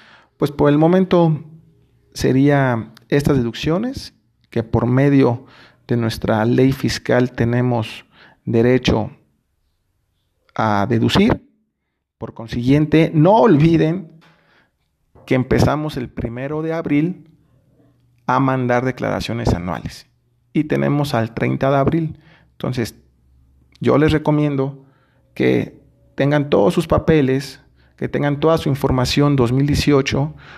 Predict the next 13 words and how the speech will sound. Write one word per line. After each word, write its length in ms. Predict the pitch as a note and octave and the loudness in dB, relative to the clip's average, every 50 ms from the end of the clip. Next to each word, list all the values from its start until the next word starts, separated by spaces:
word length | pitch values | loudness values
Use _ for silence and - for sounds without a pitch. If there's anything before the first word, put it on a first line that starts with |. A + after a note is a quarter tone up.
| - - - | -20 -16 -6
por 140 | - - B2+ | -2 0 0
si 80 | C#3 B2+ | 2 2
estás 260 | - - D3 D3+ - | 2 2 2 2 2
buscando 520 | D3 C#3+ - - - C3+ C#3 C#3 B2+ C3 | 0 -4 -4 -4 -2 -2 0 0 0 0
una 200 | C3+ C#3 C#3+ C#3 | 0 0 0 0
devolución, 880 | C3 B2+ A#2+ A#2+ A#2 A2+ A#2 A2 - - D#3 F#3 A3+ C#4 D#4+ - - - - - - - - - _ _ _ | 0 0 0 -2 -2 -4 -4 -4 -4 0 0 2 0 0 -2 -8 -12 -20 -20 -20 -20 -20 -20 -20 _ _ _
poderlo 280 | - B2 B2+ C3+ C#3+ C#3 | 0 0 2 0 0 -4
hacer 220 | - - C#3+ C#3 | -6 -8 -10 -10
en 80 | C#3 C3 | -10 -10
el 80 | B2 | -12
menor 380 | A#2+ A#2+ A#2+ B2 C3 C#3+ D3 C#3+ | -14 -14 -14 -12 -10 -10 -10 -10
tiempo 480 | C#3+ - D3+ D3+ D#3 D#3 D#3 D#3+ - | -12 -14 -12 -12 -10 -8 -6 -6 -6
posible 800 | - A#2 A2 - - - C#3+ C#3 C#3 C#3+ C3+ B2 - - - | -6 -6 -8 -8 -6 -2 0 0 2 2 0 -2 -2 -6 -12